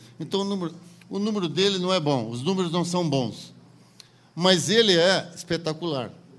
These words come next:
Tem essa, tem apenas essa coisinha. Ele é um cara acima da, muito acima da média e que todos nós reconhecemos. Todos nós gostamos de ver o Ronaldinho jogar.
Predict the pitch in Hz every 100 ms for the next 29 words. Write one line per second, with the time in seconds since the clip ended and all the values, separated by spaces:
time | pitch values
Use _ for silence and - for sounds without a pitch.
0 | - _ _ _ _ - 131 131 - 147
1 | 107 76 - _ _ _ _ _ - 139
2 | 139 202 208 165 175 170 160 147 120 117
3 | 92 87 - - _ 143 156 151 147 147
4 | 131 113 - _ _ _ _ 135 135 -
5 | 151 139 127 156 147 135 - 143 117 113
6 | 123 151 151 175 - - - - - _
7 | _ - 131 131 139 135 135 160 151 131
8 | 151 151 143 147 147 139 135 113 101 175
9 | 160 170 165 170 170 175 151 127 127 127
10 | 120 110 110 113 107 90